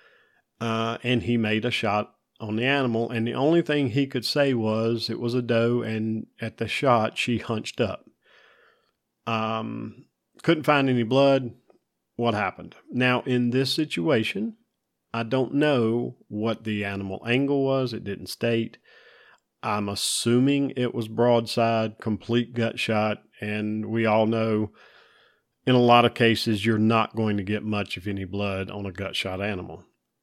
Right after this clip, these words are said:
Um, personally, I shoot a very wide head because I think it gives me an opportunity, even in a gut shot, especially if I get liver,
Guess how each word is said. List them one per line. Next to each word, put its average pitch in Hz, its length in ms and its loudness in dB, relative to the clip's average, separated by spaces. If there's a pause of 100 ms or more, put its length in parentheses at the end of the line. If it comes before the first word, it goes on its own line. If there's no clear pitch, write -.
Um, 95 720 -10 (580)
personally, 131 720 0
I 104 160 -8
shoot 104 400 -4 (540)
a 107 140 -6
very 104 340 0
wide 98 300 -2
head 113 500 -4 (240)
because 98 340 -6
I 95 60 -6
think 101 320 -6
it - 100 -12
gives 98 240 -6
me 101 120 -2
an 101 100 -6
opportunity, 107 640 -4 (160)
even 104 260 -4
in 101 100 -2
a 98 80 -4
gut 104 260 -2
shot, 110 440 2 (480)
especially 120 540 2
if 117 100 -2
I 110 80 4
get 107 180 -2
liver, 113 440 0